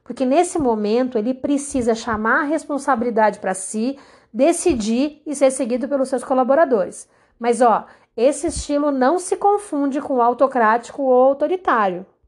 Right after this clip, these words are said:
O terceiro é a liderança transformacional. Confesso que é o queridinho do momento e o que eu acredito que deve ser exercido na maior parte do tempo.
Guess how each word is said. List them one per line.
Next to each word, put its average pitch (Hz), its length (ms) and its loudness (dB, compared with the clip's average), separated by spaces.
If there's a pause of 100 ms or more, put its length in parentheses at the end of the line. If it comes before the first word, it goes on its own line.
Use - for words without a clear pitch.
(480)
O 311 100 4
terceiro 247 600 2
é 220 120 2
a 214 40 0
liderança 220 600 -2
transformacional. 247 1300 -4 (500)
Confesso 277 680 2
que 285 140 -6
é 240 60 0
o 233 80 -4
queridinho 226 520 -6
do 285 140 -4
momento 233 540 -4
e 226 100 -2
o 226 80 -2
que 220 240 -4
eu 240 140 4
acredito 240 580 -4
que 247 100 -8
deve 214 220 -2
ser 220 200 -4
exercido 214 520 -4
na 220 140 -2
maior 214 300 0
parte 254 360 -4
do 330 60 -10
tempo. 170 320 -10